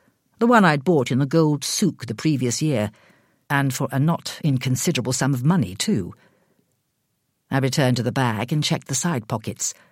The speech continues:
Damn it, it was gone. I was halfway across the room to pick up the phone when another thought occurred. Could I be absolutely sure I had packed it?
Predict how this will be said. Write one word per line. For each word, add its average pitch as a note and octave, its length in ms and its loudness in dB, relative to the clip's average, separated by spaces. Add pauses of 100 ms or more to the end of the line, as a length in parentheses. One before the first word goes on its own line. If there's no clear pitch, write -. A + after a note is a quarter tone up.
(600)
Damn - 240 -4
it, - 240 -14 (460)
it E3+ 120 -8
was B2 140 -6
gone. E3 520 -4 (1080)
I G3 140 2
was G3 100 2
halfway F3+ 380 4
across D3+ 240 0
the D3+ 100 0
room C#3+ 240 4
to A#2+ 60 -2
pick C3+ 160 0
up A2 100 -4
the A#2+ 80 -6
phone D3+ 420 2 (520)
when A2 160 -4
another G3+ 300 4
thought - 340 -4
occurred. G#2 460 -6 (1200)
Could D4+ 220 2
I F4 140 2
be A3 280 2 (140)
absolutely F#3+ 760 -2
sure C#3 440 0
I A#2 160 -2
had E3+ 560 -6
packed F3 400 -6
it? E4 160 -8